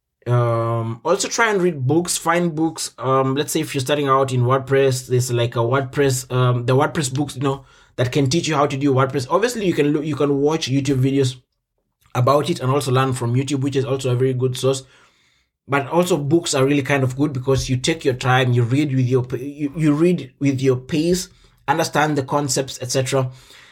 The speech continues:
And, uh, also tr-, simply try and apply. Like, that's the only best way to learn marketing is, it's simply try and apply. You can maybe start your own small business. I've run multiple business occasionally, and some of them were simply just for me to test out different things because sometimes you don't get the opportunity to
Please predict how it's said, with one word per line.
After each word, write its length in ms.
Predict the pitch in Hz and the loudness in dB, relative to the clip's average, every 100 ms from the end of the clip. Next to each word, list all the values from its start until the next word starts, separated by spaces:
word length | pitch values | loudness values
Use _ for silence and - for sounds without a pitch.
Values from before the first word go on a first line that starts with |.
| _ _ 135 | _ _ 0
And, 480 | 143 147 147 147 | 2 4 2 2
uh, 500 | 131 147 147 147 147 135 - _ _ - | 2 4 6 4 2 -2 -14 _ _ -2
also 220 | 226 339 | -2 -2
tr-, 540 | - - 175 147 170 - | -6 -6 -8 -8 -14 -8
simply 360 | 247 269 320 | -4 -2 -4
try 200 | - 185 | 0 0
and 80 | - | 0
apply. 280 | - 143 135 | 0 2 4
Like, 340 | 123 123 - | 2 0 -2
that's 240 | 156 - - | -4 -2 -2
the 140 | 151 | 0
only 240 | 170 165 | 0 0
best 320 | 127 143 127 127 | 0 0 0 0
way 140 | 131 | 0
to 100 | 120 | 0
learn 160 | 117 113 | -2 -2
marketing 340 | 117 120 110 | -4 -6 -6
is, 140 | 107 | -6
it's 160 | 120 123 | -6 -4
simply 320 | 170 - 160 | -4 -4 -6
try 220 | 127 139 | -2 0
and 120 | 139 123 | 2 0
apply. 340 | - 131 131 | 0 2 4
You 140 | 131 | 2
can 180 | 127 120 | 2 0
maybe 220 | 135 135 | 0 0
start 220 | 127 135 127 | -2 -2 -2
your 140 | 120 | 0
own 120 | 127 | 0
small 280 | 127 127 127 | 0 2 2
business. 420 | 120 127 127 127 127 - - - - | 2 0 2 2 0 -10 -20 -16 -2
I've 340 | 135 156 139 | 0 2 0
run 220 | 139 139 131 | 0 0 2
multiple 400 | 131 127 135 123 | 0 0 -2 0
business 420 | 127 127 127 123 | 2 2 2 0
occasionally, 640 | 127 127 151 139 135 135 - _ _ _ _ _ 151 | -4 -4 -2 -2 -4 -8 -16 _ _ _ _ _ -2
and 320 | 156 151 131 | 0 0 0
some 180 | 196 190 | 0 2
of 120 | 147 | 0
them 180 | 165 147 | 0 2
were 80 | |
simply 380 | 127 156 139 143 | 0 0 -2 -2
just 260 | 135 135 127 | 0 0 0
for 140 | 135 | 0
me 260 | 123 135 131 | 4 2 0
to 200 | - 123 | 0 0
test 260 | 123 147 143 | 2 2 2
out 120 | 123 | 0
different 340 | 131 120 110 | 0 0 0
things 240 | 143 160 151 | 0 -2 -2
because 260 | 123 127 | 0 0
sometimes 360 | 131 139 143 123 | 2 2 0 2
you 60 | 127 | 2
don't 120 | 127 | 2
get 160 | 123 123 | 0 0
the 120 | 113 | -2
opportunity 560 | - 107 160 147 147 | -2 -8 -6 -4 -4
to 400 | 127 123 117 117 | -4 -2 -2 -4